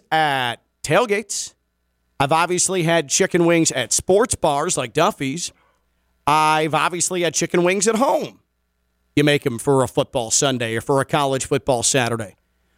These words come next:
But chicken wings, I have never eaten them, even in, in, in suites during games. Basketball, football,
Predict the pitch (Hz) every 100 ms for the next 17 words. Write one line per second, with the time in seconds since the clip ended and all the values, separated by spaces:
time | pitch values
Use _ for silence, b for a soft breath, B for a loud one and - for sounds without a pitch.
0 | _ 165 - - 240 254 254 240 247 262
1 | - _ _ _ _ _ 127 160 220 160
2 | 143 139 139 139 185 - 175 - 131 123
3 | 147 190 196 226 240 _ _ 208 208 202
4 | - 202 190 - - 180 247 262 - -
5 | - - _ _ _ _ _ _ 127 180
6 | 175 165 165 170 156 _ _ _ _ -
7 | 226 214 98 - - - _ _ - 131
8 | 123 151 147 165 165 _ _ _ - 147
9 | 147 147 180